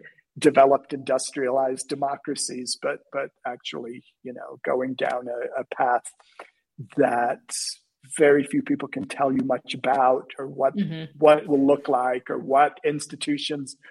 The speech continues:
Speaker 1: would take care of these problems. And, and the honest abolitionists, seems to me,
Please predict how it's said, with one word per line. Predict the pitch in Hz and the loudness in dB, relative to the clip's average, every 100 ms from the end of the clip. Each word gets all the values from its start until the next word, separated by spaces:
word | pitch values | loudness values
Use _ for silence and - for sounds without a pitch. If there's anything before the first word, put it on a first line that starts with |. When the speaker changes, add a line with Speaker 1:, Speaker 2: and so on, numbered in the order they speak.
| _ 160 | _ -2
Speaker 1:
would | 151 | -2
take | - 147 147 | 0 -2 -2
care | - 143 139 | -4 -2 -2
of | 143 | -4
these | 139 - | -8 -6
problems. | - 131 131 143 127 131 - _ _ _ - | -2 -2 -2 -4 -6 -10 -14 _ _ _ -8
And, | 147 143 - | -6 -6 -2
and | 147 143 | -2 0
the | 147 | 2
honest | 151 156 151 - | 4 4 2 0
abolitionists, | 156 139 139 135 127 147 135 - - - _ | 2 2 0 -6 -6 -8 -8 -8 -10 -12 _
seems | - 156 143 131 | -4 -2 -2 -4
to | - 135 | -10 -6
me, | 127 131 123 | -2 -2 -4